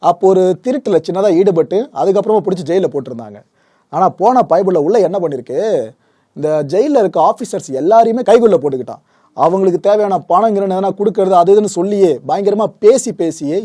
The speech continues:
எல்லாரும் தன் பக்கம் ஈர்த்துட்டான். இவன் இருந்த செல்லுக்குள்ள புக்ஸ் நிறைய வேணும்னு சொல்லி கேட்டிருக்கான். எல்லா புக்ஸும் வந்து இறங்கியிருக்கு. உணவு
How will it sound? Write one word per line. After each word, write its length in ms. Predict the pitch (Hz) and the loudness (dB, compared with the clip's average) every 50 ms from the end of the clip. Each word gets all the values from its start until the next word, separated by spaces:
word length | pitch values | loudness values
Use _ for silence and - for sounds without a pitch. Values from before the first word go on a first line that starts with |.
| 143 | -2
எல்லாரும் 300 | 143 170 196 208 214 175 - | 0 2 2 2 2 0 -2
தன் 100 | 160 143 151 | -6 -6 -6
பக்கம் 200 | 160 170 165 156 | -6 -4 -4 -6
ஈர்த்துட்டான். 360 | 139 131 - - 104 95 - _ _ _ _ _ _ _ _ _ _ _ _ _ - | -6 -8 -12 -16 -18 -20 -20 _ _ _ _ _ _ _ _ _ _ _ _ _ -6
இவன் 280 | 139 165 160 196 185 180 | -4 -2 0 4 4 6
இருந்த 200 | 220 269 277 247 247 - | 4 4 4 0 0 0
செல்லுக்குள்ள 460 | 180 190 202 190 - - 170 170 180 196 220 233 - _ _ 139 131 143 | -2 0 0 0 0 0 0 0 0 0 0 -2 -6 _ _ -12 -4 -2
புக்ஸ் 340 | 214 208 190 - - 214 156 117 107 - _ - 135 143 | -2 -2 -2 -8 -6 -6 -6 -6 -8 -12 _ -8 -4 -2
நிறைய 240 | 160 170 202 220 226 202 156 | 0 2 4 4 4 4 4
வேணும்னு 260 | 175 233 220 214 180 | 0 0 0 -2 -2
சொல்லி 140 | - 180 151 - | -4 -4 -4 -4
கேட்டிருக்கான். 420 | 170 156 - 143 135 175 208 269 180 139 | -4 -4 -4 -4 -4 -4 -4 -2 -2 -2
எல்லா 140 | 160 196 202 180 | 0 0 2 0
புக்ஸும் 240 | 185 160 - 214 202 | 0 -2 -2 -4 -4
வந்து 160 | 185 151 147 147 | -2 -2 -2 -2
இறங்கியிருக்கு. 400 | 160 165 165 156 143 - 185 202 240 - _ _ _ _ _ _ _ _ | -2 -2 -4 -6 -4 -2 -4 -4 -4 -6 _ _ _ _ _ _ _ _
உணவு 460 | 131 135 156 190 233 269 247 180 143 | -8 -4 -4 -2 0 0 -2 -2 -2